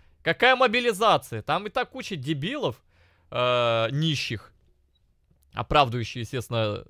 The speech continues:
э, свой контракт тем, что якобы это из-за Крокуса. На самом деле это п-, просто потому, что им деньги нужны.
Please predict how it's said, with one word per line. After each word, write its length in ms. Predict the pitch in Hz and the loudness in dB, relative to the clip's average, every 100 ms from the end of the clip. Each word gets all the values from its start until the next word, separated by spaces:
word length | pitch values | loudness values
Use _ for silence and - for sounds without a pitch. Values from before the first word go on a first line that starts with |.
| - | -12
э, 200 | 110 107 | -10 -8
свой 180 | - 120 | -4 -2
контракт 580 | 131 120 127 110 - - | -2 2 0 0 -6 -4
тем, 200 | 127 113 | -2 -2
что 340 | - 110 107 | -4 -2 0
якобы 380 | 113 113 110 110 | 0 -2 -2 -2
это 100 | 113 | -2
из-за 160 | 110 117 | -4 -4
Крокуса. 420 | - 185 - 123 | -4 -8 -8 -12
На 60 | |
самом 220 | 113 147 135 | -4 -4 -2
деле 160 | 135 | -2
это 120 | 123 | -4
п-, 80 | - - | -8 -10
просто 200 | 165 - | -8 -8
потому, 240 | - 151 | -8 -6
что 160 | 135 156 | -6 -8
им 80 | 135 | -6
деньги 280 | 120 104 101 | -6 -8 -10
нужны. 360 | 101 101 98 | -12 -14 -18